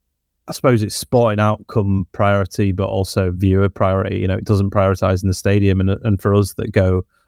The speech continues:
as fans, it's so much better without it. Like,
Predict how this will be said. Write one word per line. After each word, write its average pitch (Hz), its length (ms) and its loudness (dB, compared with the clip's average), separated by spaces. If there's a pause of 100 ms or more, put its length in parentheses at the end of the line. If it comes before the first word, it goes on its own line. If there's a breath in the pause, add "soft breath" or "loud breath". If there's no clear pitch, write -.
(100)
as 95 140 -2
fans, 101 580 0 (560)
it's 110 240 0
so 110 260 0
much 92 280 -2
better 98 200 -4
without 104 360 0
it. 104 100 -10 (100)
Like, 101 220 0